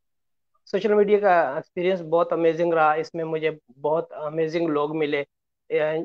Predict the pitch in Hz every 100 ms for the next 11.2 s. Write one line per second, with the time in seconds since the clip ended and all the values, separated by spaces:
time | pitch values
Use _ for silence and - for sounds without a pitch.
0 | - 147 151 143 160 170 160 160 156 165
1 | 156 147 151 - 135 - 156 160 175 170
2 | 175 170 165 151 151 147 - 160 156 -
3 | - 160 - 170 _ _ _ _ - 160
4 | 170 170 165 160 - _ _ - 160 156
5 | 156 156 156 147 175 175 180 180 160 156
6 | 151 156 147 - 180 170 139 139 135 135
7 | _ _ _ _ _ 139 143 170 190 190
8 | 185 180 165 151 143 143 160 156 143 143
9 | 139 - 139 156 170 175 165 160 165 165
10 | 156 151 - 156 156 151 147 151 156 147
11 | 139